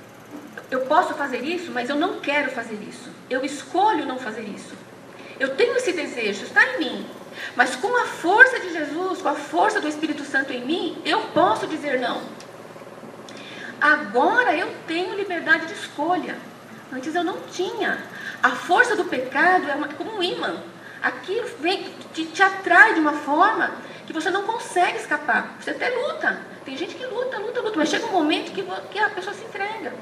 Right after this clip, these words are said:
Mas a, mas com Jesus, com a liberdade que Jesus oferece, é possível. É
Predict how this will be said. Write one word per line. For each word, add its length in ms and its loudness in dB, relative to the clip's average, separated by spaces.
Mas 180 2
a, 160 2
mas 200 -2
com 200 4
Jesus, 540 2
com 60 2
a 40 6
liberdade 540 2
que 140 4
Jesus 520 4
oferece, 800 -2
é 60 -6
possível. 600 -6
É 260 4